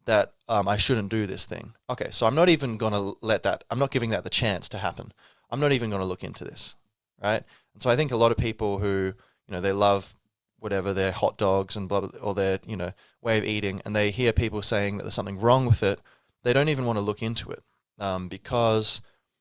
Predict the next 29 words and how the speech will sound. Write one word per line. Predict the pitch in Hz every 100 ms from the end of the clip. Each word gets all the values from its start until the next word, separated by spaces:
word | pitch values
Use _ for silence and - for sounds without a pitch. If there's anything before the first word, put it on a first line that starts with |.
| _ _ _ _
they're | 113 107
too | - 117
attached | - 104 95 -
to | - 95
what | 90 95
they | 95
have. | 95 147 165 151 - _ _ _ _ 113
And | 107 101 104
at | 113 107
least | 135 156 - - - - _ _
if | 120 -
you | 113 107 _
bury | 131 117
your | 104
head | 131
in | 131
the |
sand | 117 127 113
and | 110 110 -
ignore, | 110 95 120 123 131 135 156 _ _ _ _ _ _ _ _ _
um, | 101 92 92 90 - _ _ _ _
what | 113 -
p-, | - - _ _ _ _
you | 113
know, | 92
these | 98
people | 95 110 -
are |
saying, | - 156 156 131